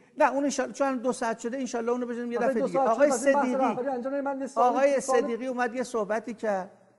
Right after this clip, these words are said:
Speaker 1: خیلی صحبت بی ربطی کرد. بعدم معلوم شد دروغه. یه جور اومد گفت آقا حالا خیلی دقیق نبوده و فلانی حرف. آخه چرا باید این سخنران اولش، اه، مراسم رهبری باشه؟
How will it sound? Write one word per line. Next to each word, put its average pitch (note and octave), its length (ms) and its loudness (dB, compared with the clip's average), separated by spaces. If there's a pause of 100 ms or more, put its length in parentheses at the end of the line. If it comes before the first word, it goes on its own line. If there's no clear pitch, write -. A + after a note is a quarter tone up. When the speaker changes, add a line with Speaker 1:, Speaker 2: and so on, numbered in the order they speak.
(500)
Speaker 1:
خیلی E4 300 0
صحبت C#4 320 0
بی A#3+ 140 -2
ربطی G#3+ 300 -2
کرد. - 260 -12 (260)
بعدم E4 260 2
معلوم D#4+ 260 4
شد D#4 220 -6
دروغه. C#4+ 520 6
یه D4+ 120 -2
جور D4 140 -4
اومد C#4 200 2
گفت C#4 140 2
آقا B3+ 160 2
حالا B3 180 2
خیلی B3 240 -2
دقیق G#3+ 380 -2
نبوده A3+ 300 0
و A3 80 4
فلانی G3 400 -6
حرف. D3+ 180 -12 (1040)
آخه C4+ 120 -4
چرا E4+ 340 2
باید E4 180 2
این D#4 80 -2
سخنران D4 520 -2
اولش، B3+ 520 -4
اه، A#3+ 180 -6
مراسم A3+ 480 -4
رهبری G#3 400 -2
باشه؟ E3+ 340 -14